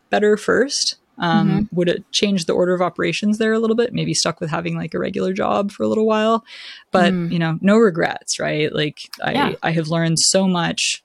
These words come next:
Speaker 1: about how my brain works. And I've learned, like, other coping tactics aside from, you know, medication is essential, I think, for treating A D H D for the vast majority of people.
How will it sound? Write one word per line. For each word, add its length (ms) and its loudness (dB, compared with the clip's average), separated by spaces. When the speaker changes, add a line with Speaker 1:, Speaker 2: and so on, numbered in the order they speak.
Speaker 1:
about 460 -2
how 320 -6
my 140 -4
brain 320 -2
works. 420 -2
And 120 0
I've 100 2
learned, 360 4
like, 260 2
other 240 0
coping 320 -6
tactics 500 -6
aside 380 -4
from, 320 -6
you 120 -10
know, 60 -8
medication 520 2
is 220 -4
essential, 720 -2
I 80 -2
think, 260 -2
for 100 -4
treating 500 2
A 80 -2
D 100 2
H 120 -2
D 120 -2
for 180 -4
the 80 -6
vast 280 -4
majority 320 -4
of 120 -10
people. 400 -2